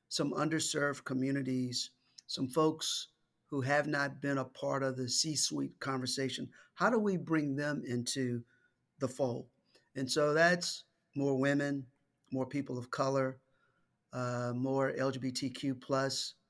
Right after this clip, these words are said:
folks at the table. And I think that's where the challenge for all of us are moving forward. Number one, we have to identify that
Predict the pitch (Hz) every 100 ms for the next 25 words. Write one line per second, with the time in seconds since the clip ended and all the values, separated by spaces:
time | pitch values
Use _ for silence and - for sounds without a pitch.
0 | _ _ _ - 143 135 135 - 127 127
1 | 123 135 131 127 127 123 _ _ _ _
2 | - 139 175 208 214 175 170 170 151 139
3 | 120 - 131 135 131 123 127 - _ -
4 | 156 143 135 139 143 127 127 123 - -
5 | _ _ - 139 139 131 127 120 - 131
6 | 123 117 - _ _ _ _ _ - 147
7 | 147 143 160 156 147 143 143 131 143 147
8 | - 127 127 127 127